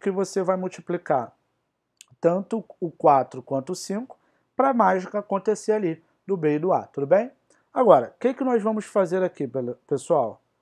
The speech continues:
O que que nós vamos aqui fazer aqui?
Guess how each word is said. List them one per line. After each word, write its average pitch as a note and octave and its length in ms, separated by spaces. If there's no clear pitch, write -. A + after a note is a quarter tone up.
O - 20
que G#3+ 160
que B3+ 80
nós A#3 180
vamos G3 300
aqui F#3 340
fazer E3 420
aqui? D#3+ 300